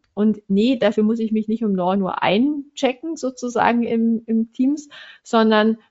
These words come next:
ich kann ja auch einen asynchronen Gruß sozusagen in den Chat schicken und zum Beispiel ein Bild von der Hunderunde und, äh, ich hab da irgendwie,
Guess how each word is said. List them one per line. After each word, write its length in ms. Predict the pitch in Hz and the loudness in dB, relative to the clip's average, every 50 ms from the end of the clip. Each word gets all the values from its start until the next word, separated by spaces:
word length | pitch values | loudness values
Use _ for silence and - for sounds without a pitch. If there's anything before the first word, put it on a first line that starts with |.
| _ _ _ | _ _ _
ich 180 | - 220 208 - | -4 -4 -4 -4
kann 200 | - 226 240 247 | -2 0 2 2
ja 180 | 233 202 - - | 2 2 2 2
auch 140 | 208 208 | 2 0
einen 120 | 220 202 - | 0 -4 -2
asynchronen 840 | - 202 233 - - 262 240 240 - - 208 214 220 226 208 208 202 | -2 -2 -2 -2 -2 -2 -2 -2 -2 0 2 4 4 4 2 0 -2
Gruß 380 | - - 240 262 294 294 294 | -2 0 2 2 2 0 -2
sozusagen 640 | 262 240 - - 214 214 180 185 196 214 220 220 214 | -10 -12 -10 -8 -4 0 2 2 2 2 2 0 0
in 180 | - 214 208 196 | 0 0 0 0
den 160 | 185 190 196 | 0 -2 -4
Chat 340 | - - 254 254 - - - | -4 0 2 2 2 0 -4
schicken 580 | - - 202 208 - - 254 294 349 359 - _ - _ _ _ _ - | 2 2 2 2 2 -2 0 0 0 0 -4 _ -20 _ _ _ _ -2
und 220 | - 254 269 285 | 2 2 2 2
zum 120 | 262 262 | 2 2
Beispiel 760 | 240 208 196 202 240 240 - 240 233 240 240 240 240 220 220 - | 4 4 4 4 2 0 -2 -2 2 2 2 2 2 0 -2 -2
ein 220 | - 214 214 214 214 | -2 -2 -2 -2 0
Bild 500 | 220 233 247 262 285 285 285 - 240 - | 0 2 2 4 2 2 0 -4 -12 -6
von 220 | - 233 226 226 | -2 0 2 2
der 120 | 220 220 214 | 2 4 4
Hunderunde 920 | 269 311 330 294 277 226 - 180 185 202 202 208 202 220 226 247 254 226 - | 4 4 4 4 4 4 4 4 4 4 4 6 8 10 10 10 8 6 4
und, 380 | 196 214 226 233 240 233 - | 4 2 2 2 0 -2 -4
äh, 260 | 220 196 208 214 214 - | -4 -2 0 0 0 -2
ich 160 | - 214 - | -4 -4 -4
hab 260 | 220 202 - _ - | -4 -4 -4 _ -4
da 260 | - 208 208 208 202 - | -2 2 2 2 2 0
irgendwie, 520 | 220 214 214 220 220 220 226 226 220 | -2 -4 -2 -2 -2 0 0 0 -2